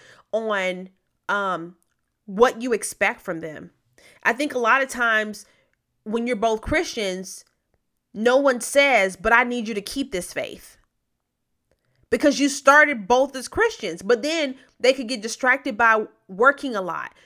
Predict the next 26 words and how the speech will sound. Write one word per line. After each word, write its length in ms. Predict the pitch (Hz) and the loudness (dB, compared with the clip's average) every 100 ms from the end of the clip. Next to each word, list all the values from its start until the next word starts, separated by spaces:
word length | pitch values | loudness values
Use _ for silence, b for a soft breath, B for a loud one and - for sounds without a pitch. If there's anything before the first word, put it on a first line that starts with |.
| b b | b b
or 440 | 233 240 226 214 190 | 2 4 4 2 2
they 100 | 220 | 0
get 180 | 240 269 | 0 0
the 100 | 269 | 0
wrong 260 | 247 240 | 0 0
friends 640 | 226 - 285 262 190 165 - | -4 -2 0 0 -2 -8 -8
or 180 | 220 226 | -4 -2
whatever. 440 | 220 240 302 226 | 0 2 2 2
And 180 | 220 220 | -2 0
then 140 | 247 220 | -4 -4
before 240 | - 269 | -4 -4
you 100 | 247 | -2
know 180 | 233 294 | -4 -4
it, 100 | 202 | -2
they're 100 | 208 | -6
slipping 680 | 214 - 247 285 269 226 220 | -6 -2 2 2 0 -6 -8
into 380 | 214 226 - 233 | -8 -8 -8 -6
a 40 | 196 | -4
whole 240 | 240 247 | -2 -2
nother 260 | 240 220 196 | -2 -4 -4
place, 420 | - 294 302 240 | -2 -2 -2 -6
or 120 | 226 | -8
some 220 | 220 220 | -6 -6
addiction 480 | 196 180 330 - 254 | -6 -4 -6 -4 -8
creeps 320 | - 196 - | -8 -14 -8
in 280 | 180 180 226 | -6 -6 -8